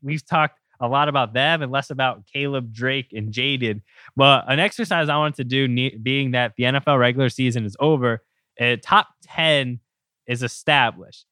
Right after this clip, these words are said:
And I think it, it can become tougher before free agency to try and map up the entire first round, because teams will fill holes where we were plugging in guys who, you know, 'cause after pick fifteen, sixteen, or just top sixteen on our big boards, you're gonna get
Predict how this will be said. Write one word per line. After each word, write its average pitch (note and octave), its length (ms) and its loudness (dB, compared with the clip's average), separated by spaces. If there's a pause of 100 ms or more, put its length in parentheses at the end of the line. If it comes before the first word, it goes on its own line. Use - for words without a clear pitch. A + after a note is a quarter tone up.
(380)
And C3 80 -4
I D3 100 -2
think A3 340 -4
it, F3+ 180 -2
it D3+ 120 -4
can E3 120 -2
become C#3 340 0
tougher D3+ 400 0
before C3 360 -2
free G#2+ 320 -2
agency A#2+ 580 -2
to A2+ 140 -6
try A2 220 0
and G#2 100 2
map G#2+ 240 2
up A2 160 -6
the G#2+ 100 -2
entire G2+ 640 -2 (160)
first B2 260 2
round, B2+ 360 2
because G#2 500 -2 (540)
teams D3+ 280 2
will C#3 200 4 (200)
fill C3 360 2
holes A2 480 0
where G#2+ 460 0
we A2+ 180 -2
were A2+ 100 2
plugging B2+ 540 2
in A2+ 180 2
guys A2+ 340 0
who, A#2 80 -6
you G#2 140 -6 (500)
know, E3 40 0
'cause F#3 140 0
after F3+ 300 2 (240)
pick D3+ 200 -2
fifteen, C3 480 -2
sixteen, C#3+ 680 -4
or A2+ 120 4
just G#2 280 -4 (160)
top B2 240 0
sixteen A#2 480 -4
on G#2+ 160 0
our G2+ 100 0
big D3+ 320 -2
boards, B2+ 380 0
you're D3 100 0
gonna D3 220 0
get B2+ 340 -2